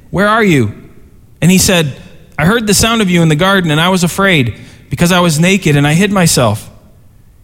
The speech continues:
He said, 'Who told you that you were naked? Have you eaten of the tree which I commanded you not to eat?' The man said,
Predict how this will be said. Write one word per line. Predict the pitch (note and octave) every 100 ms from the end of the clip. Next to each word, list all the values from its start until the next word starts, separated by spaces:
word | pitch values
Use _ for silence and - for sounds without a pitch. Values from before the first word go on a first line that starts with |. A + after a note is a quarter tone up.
| -
He | E3+
said, | E3 F3
'Who | D#3
told | A3+ A3 F#3+
you | C#3+
that | A#2+
you | A#2+
were | A2+
naked? | A2 G#2 D3+ - - - - - -
Have | -
you | E3+ A#3+
eaten | C4+ A#3
of |
the | F#3+
tree | - G3+
which | F#3+ F#3
I | F3
commanded | F3+ D#3 E3 D#3+
you | D#3+
not | D3+ D#3
to |
eat?' | A#2+ C#3 F#3 - - - - - -
The | C3+
man | D#3 D#3+
said, | - D3+ C3 A#2